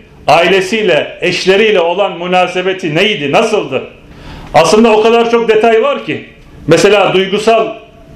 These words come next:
yaklaşımları, eşlerinin durumlarını göz önüne alması, münkerlerin inkarı gibi birçok,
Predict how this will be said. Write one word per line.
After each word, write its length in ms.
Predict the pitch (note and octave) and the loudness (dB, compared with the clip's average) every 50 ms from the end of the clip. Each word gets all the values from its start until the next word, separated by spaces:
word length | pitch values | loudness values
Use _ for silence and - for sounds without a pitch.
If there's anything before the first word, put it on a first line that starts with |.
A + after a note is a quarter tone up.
| - - - - - - | -20 -20 -20 -18 -8 0
yaklaşımları, 920 | A#2+ D#3 F#3 F#3 F#3 F#3 F#3 F#3 - F#3 E3+ E3 E3 D#3+ D#3+ C#3+ A2 - - - - - - - - - - - - | 2 2 4 4 4 2 2 2 0 -2 -2 0 2 2 2 2 -2 -4 -8 -18 -20 -20 -20 -20 -20 -20 -12 -4 0
eşlerinin 680 | D3+ F3+ F#3 F#3+ G3 G3+ G#3 G#3 A3 A3+ A#3+ A3+ G#3+ F#3+ | 0 2 2 2 2 2 2 4 4 4 2 2 2 0
durumlarını 540 | G3 G3+ G3+ G3+ G3 G3+ G3+ G#3 G#3+ A3 G#3+ | 0 0 0 0 0 -2 -2 -2 -2 -4 -4
göz 300 | - - A#3 A#3 A3+ G#3+ | -2 0 0 0 2 0
önüne 260 | G3+ F#3+ F3+ F3 D#3+ | 0 0 -2 -2 -2
alması, 640 | D#3 D#3 D#3 D3+ C3+ C3+ C3 A#2+ - B2+ A2 - - - - - - - - - - - - D#3 - - - B3 A#3 A#3 A#3+ C#4 D4 - B3 A#3 A3+ - - - - - - - - - - - - - - - - - - - - - - - - - - - - - - | 0 0 0 0 0 -4 -6 -6 -6 -6 -8 -8 -10 -18 -20 -20 -20 -20 -20 -20 -18 -18 -18 -16 -16 -10 -6 -4 -4 -4 -4 -10 -10 -8 -8 -8 -8 -10 -16 -18 -18 -18 -18 -18 -18 -18 -18 -20 -18 -20 -20 -20 -20 -18 -18 -18 -18 -18 -18 -18 -20 -20 -20 -20 -10 -2 2
münkerlerin 680 | C#3 F#3 G3 F#3 - G3+ G3+ G3+ G#3 G#3+ A3+ A#3 A3 F#3 | 2 2 4 4 2 2 2 2 2 2 2 2 0 0
inkarı 520 | F#3+ G3 F#3+ - G#3 G3 G3+ G#3 A3 G#3+ G3 | -2 -4 -2 0 0 2 2 2 2 0 0
gibi 240 | F3+ C#3+ C#3+ D3 G#3+ | -2 -4 -4 -2 0
birçok, 560 | B3+ A#3+ A3 - A3 A#3 A#3+ A#3+ - - | 0 0 0 0 0 0 0 -2 -6 -14